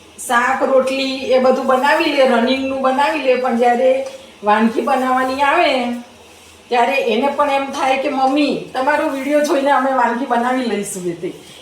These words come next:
એટલે મારે તમને મિત્રો થતું હશે કે હું નાની, નાની, નાની, નાની વાત કહું છું એ તે. હું એટલા માટે જ કહું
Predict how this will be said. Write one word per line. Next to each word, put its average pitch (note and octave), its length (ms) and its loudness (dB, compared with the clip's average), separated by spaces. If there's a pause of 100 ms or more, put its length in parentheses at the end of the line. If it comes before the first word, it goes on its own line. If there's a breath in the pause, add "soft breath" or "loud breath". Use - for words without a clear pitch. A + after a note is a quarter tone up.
એટલે D#4+ 240 -2
મારે D#4 300 0
તમને D4 280 0
મિત્રો D4 360 -4
થતું D4+ 380 -2
હશે D4+ 160 -2
કે D#4+ 100 -12
હું D4+ 220 0
નાની, C4 340 0
નાની, D4+ 280 2
નાની, C4 360 0
નાની D4+ 300 0
વાત C4+ 320 -2
કહું B3 200 2
છું A#3+ 220 -2
એ A3 100 2
તે. G#3 240 -6 (300 loud breath)
હું D4 140 0
એટલા C#4 260 0
માટે D4+ 300 0
જ - 120 -8
કહું C#4 160 0